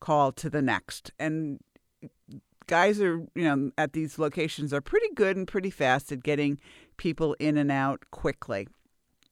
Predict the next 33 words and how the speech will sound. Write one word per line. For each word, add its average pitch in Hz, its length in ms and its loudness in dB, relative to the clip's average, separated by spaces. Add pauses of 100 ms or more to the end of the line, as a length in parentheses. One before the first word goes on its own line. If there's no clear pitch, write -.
(240)
So 139 360 4 (800)
if 190 100 4
you 214 120 0
think 349 280 0
about 117 340 2
it, 104 160 -4 (420)
the 170 120 0
time 240 360 0
it 208 120 -6
takes 170 420 -4
is 139 220 -4
less 151 340 2
than 170 140 -2
the 156 120 2
expense 139 560 -6
of 139 160 -8
a 139 60 -4
service 135 320 -6
call. 110 220 -8 (480)
So 131 300 4 (420)
here's 254 240 2
the 175 80 -6
math. - 340 -2 (1120)
We 214 200 4
all 247 180 10
know 147 280 4
that 139 180 2
lack 127 240 4
of 175 100 -2
maintenance 147 520 -2
lowers 139 360 0
fuel 131 260 -4
mileage. 92 500 -6